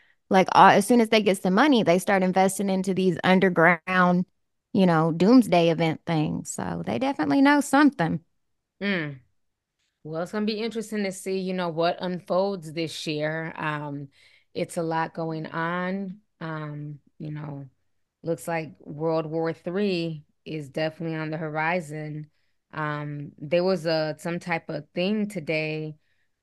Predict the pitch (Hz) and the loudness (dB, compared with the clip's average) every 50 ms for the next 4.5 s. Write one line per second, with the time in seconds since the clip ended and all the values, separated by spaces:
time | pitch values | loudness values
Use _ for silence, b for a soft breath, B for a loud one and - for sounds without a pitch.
0 | _ _ - 165 156 165 165 160 - 165 160 156 160 160 - 165 147 - 160 185 | _ _ -8 -2 -2 -2 0 -2 -2 -4 -4 -4 -6 -8 -10 -14 -12 -8 -4 -2
1 | 196 220 226 208 208 - 170 165 160 156 156 156 160 170 170 175 165 - 175 165 | 0 0 0 -2 -4 -6 -6 -6 -4 -4 -4 -4 -4 -2 -2 -4 -4 -4 -6 -6
2 | 160 156 156 165 165 165 160 160 160 156 151 156 156 147 - 143 - - 175 175 | -4 -4 -4 -4 -4 -4 -4 -4 -6 -6 -6 -8 -8 -8 -12 -16 -12 -6 -4 -2
3 | 185 190 175 160 156 147 - - 160 151 147 - - - - - 175 151 147 147 | 0 0 0 -2 -4 -6 -10 -10 -10 -10 -12 -12 -16 -14 -8 -6 -6 -4 -4 -6
4 | 147 151 156 165 165 151 127 110 104 - | -8 -8 -6 -6 -6 -6 -8 -10 -14 -18